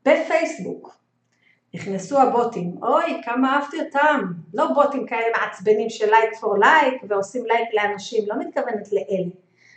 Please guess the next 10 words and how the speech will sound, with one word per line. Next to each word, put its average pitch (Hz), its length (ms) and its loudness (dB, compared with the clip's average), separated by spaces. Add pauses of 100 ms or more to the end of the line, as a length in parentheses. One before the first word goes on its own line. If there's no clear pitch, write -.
(160)
אני 190 120 -4
מתכוונת 254 800 0
לזה 220 320 0
שהיו 233 840 -4
כותבים 247 420 4
פוסט, 220 640 2
נגיד 208 180 0
אני 220 420 -4
הייתי 202 200 -4
כותבת 220 240 -4